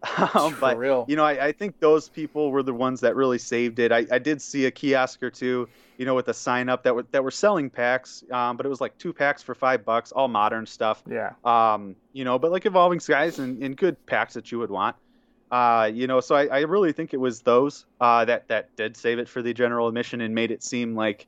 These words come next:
Speaker 1: you know, they, they went there and they did get something out of it a little bit. Um, you know, they, he did have Veronica Taylor there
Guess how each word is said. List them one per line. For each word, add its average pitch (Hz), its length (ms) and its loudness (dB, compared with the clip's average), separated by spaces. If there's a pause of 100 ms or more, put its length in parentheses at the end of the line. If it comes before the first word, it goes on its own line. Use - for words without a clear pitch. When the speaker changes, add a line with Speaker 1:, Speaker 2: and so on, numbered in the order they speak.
(320)
Speaker 1:
you 131 120 -2
know, 123 100 6
they, 120 160 2
they 135 220 0
went 147 180 2
there 143 140 2
and 127 100 -2
they 117 60 -2
did 113 220 -4
get 123 120 -6
something 123 340 -6
out 117 160 0
of 117 100 -2
it 120 160 0
a 127 60 -2
little 123 200 -4
bit. 120 260 4 (420)
Um, 113 540 4 (540)
you 131 140 -2
know, 120 180 4
they, 123 220 0
he 107 300 -6
did 139 180 0
have 143 300 0
Veronica 135 520 -2
Taylor 156 360 0
there 165 200 2